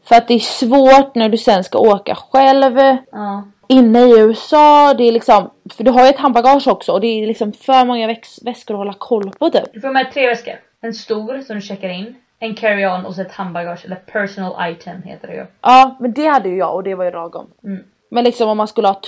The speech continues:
Speaker 1: två väskor som man checkar in och ett handbagage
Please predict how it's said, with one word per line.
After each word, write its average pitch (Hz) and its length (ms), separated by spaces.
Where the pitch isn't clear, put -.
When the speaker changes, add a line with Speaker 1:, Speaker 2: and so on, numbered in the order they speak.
Speaker 1:
två 262 260
väskor 254 300
som 185 120
man 170 100
checkar - 460
in 285 380
och - 360
ett 254 120
handbagage 185 720